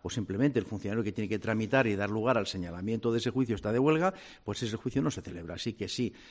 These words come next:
hay una media de señalamientos, pongamos por caso en un juzgado de primera instancia, que pueden ser, eh, cinco, seis, siete señalamientos, pues esos quedan en suspenso, claro. Y esos, pues, tendrán, tienen que esperar su turno para cuando se puedan volver a convocar. Y se van acumulando.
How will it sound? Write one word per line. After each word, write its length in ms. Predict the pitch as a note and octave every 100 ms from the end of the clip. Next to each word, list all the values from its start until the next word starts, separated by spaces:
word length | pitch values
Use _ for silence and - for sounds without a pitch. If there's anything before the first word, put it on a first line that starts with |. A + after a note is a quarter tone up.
| -
hay 180 | - G#2+
una 160 | G#2
media 300 | A2+ C3+ A2
de 120 | F#2+ F2+
señalamientos, 600 | G#2 F2+ G#2 C#3 - -
pongamos 400 | F2+ F2+ G2+ -
por 120 | G2
caso 260 | A#2 A2+
en 60 | G#2+
un 60 | G2+
juzgado 240 | G2+ G#2
de 100 | G#2+
primera 300 | F#2+ G2+ G#2+
instancia, 480 | G2+ D#3 F3 G2 E2 - -
que 120 | - F#2
pueden 260 | G2 G2+
ser, 240 | - A#2+ F#2+ G#2
eh, 300 | G#2 G2 F#2+
cinco, 320 | - C3+ C3
seis, 340 | G#2+ B2 A2+ -
siete 240 | B2 G#2+
señalamientos, 580 | G#2+ C3+ D3+ E3 D#3 G3
pues 160 | - G2
esos 160 | G2+
quedan 260 | - C3 C3
en 60 |
suspenso, 520 | G2+ F#2 - E3+ - -
claro. 220 | C3+ - - - G3+ - -
Y 140 | A2
esos, 260 | A#2 D3 D#3
pues, 180 | A2+ -
tendrán, 380 | F2+ F#2 A2+ -
tienen 220 | A2 G#2+
que 60 |
esperar 520 | A#2 - C#3 E3 F3 -
su 240 | - A2
turno 440 | G2 C#3 C3+ D3+ -
para 180 | G#2+ F#2+
cuando 200 | F#2 F2
se 80 | F#2
puedan 240 | A2+ C3+
volver 300 | A2+ G2 F2+
a 80 | D#2+
convocar. 580 | E2+ C#2+ - A2+ - - - - - - - -
Y 60 |
se 140 | B2+ F#2+
van 100 | G2+
acumulando. 560 | G2+ F#2 F#2 E2 -